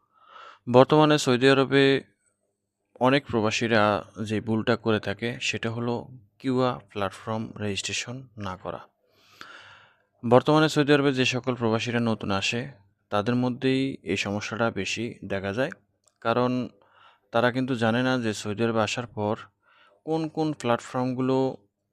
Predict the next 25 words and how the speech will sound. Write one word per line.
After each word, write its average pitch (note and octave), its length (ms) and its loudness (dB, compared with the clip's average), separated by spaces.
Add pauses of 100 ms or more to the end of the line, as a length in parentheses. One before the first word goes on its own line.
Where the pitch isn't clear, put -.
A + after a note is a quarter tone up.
(240)
তাদেরকে G#2+ 520 -2
রেজিস্ট্রেশন A2 500 -4
করাটা A#2 400 -2
বাধ্যতামূলক। F2+ 640 -4 (1000)
আমরা A#2 220 0
জানি D3 280 0
যে E3 100 0
সৌদি C#3 280 0
আরবে C#3+ 200 2
আমরা B2+ 180 0
যারা A2+ 240 2
সৌদি, G#2 260 -4
আহ, G2+ 260 -2
প্রবাসীরা A2 460 -4
থাকি, B2+ 420 -8 (720)
আমাদের C3 460 2 (1040)
কয়েকটা B2+ 340 0
প্ল্যাটফর্ম B2 720 -2 (720)
রেজিস্ট্রেশন A#2+ 440 -2
করে C#3 220 0
রাখতে C3+ 260 -2
হয় D3 120 -2
এবং G#2 520 -4
সেখানে B2+ 340 -4
আমরা B2+ 360 0